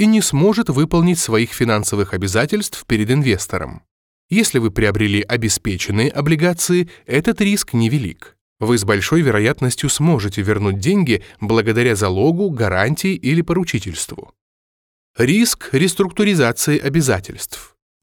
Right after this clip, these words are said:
Риск, что эмитент изменит срок погашения облигаций, размер купонного дохода, сроки и периодичность выплат. Компания может предложить новые условия инвесторам,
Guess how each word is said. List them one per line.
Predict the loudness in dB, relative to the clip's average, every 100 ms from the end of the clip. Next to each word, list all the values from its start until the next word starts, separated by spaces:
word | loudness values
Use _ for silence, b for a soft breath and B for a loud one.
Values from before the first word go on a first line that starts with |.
| -2
Риск, | 0 2 0 -2
что | 0 0 0
эмитент | -2 -2 2 2 2 -2
изменит | -2 2 2 4 0 -4 -10
срок | -4 2 0 0
погашения | -2 -2 -2 -4 -6 -6 -4
облигаций, | -4 -2 0 0 -2 -4 -4 -8 _ _
размер | 0 2 2 2 2 2
купонного | -2 2 2 2 0 0
дохода, | -2 -4 -8 -4 -6 -8 _ _
сроки | -2 2 4 4 2
и | 0 0
периодичность | 2 2 2 0 0 -2 0
выплат. | -2 -2 -6 -12 -18 _ _ _ _ _ _ -2
Компания | 0 2 2 4 4
может | 2 2 -2
предложить | -4 0 0 2 0 2
новые | 2 4 2
условия | 0 0 2 4 4 2
инвесторам, | 0 -2 -2 -2 -2 -2 -4